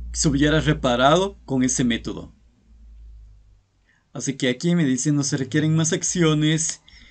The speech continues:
Y allí me dio, eh, unos detalles sobre el espacio total en disco,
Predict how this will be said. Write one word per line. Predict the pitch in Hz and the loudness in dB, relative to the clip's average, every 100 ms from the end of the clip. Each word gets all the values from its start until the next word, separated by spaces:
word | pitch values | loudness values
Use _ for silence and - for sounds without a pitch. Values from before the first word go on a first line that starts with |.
| - _ - | -20 _ -6
Y | 156 151 | 0 2
allí | 143 143 147 | 2 4 4
me | 143 127 | 2 0
dio, | 131 135 135 135 120 104 - _ _ _ _ _ _ _ - - _ _ _ _ - | 0 0 -2 -2 -4 -6 -14 _ _ _ _ _ _ _ -20 -20 _ _ _ _ -12
eh, | 156 156 135 131 135 | -8 -6 -6 -4 0
unos | 147 135 | 2 2
detalles | 139 139 185 160 151 151 - - | 0 4 6 8 6 2 -6 -14
sobre | - 135 120 | -8 -4 -2
el | 117 | -4
espacio | 120 - - 135 | -4 -2 -2 -2
total | 127 131 131 | -4 -2 0
en | 135 | 0
disco, | 143 180 165 - 170 160 160 156 | -2 -4 -4 -2 2 4 6 4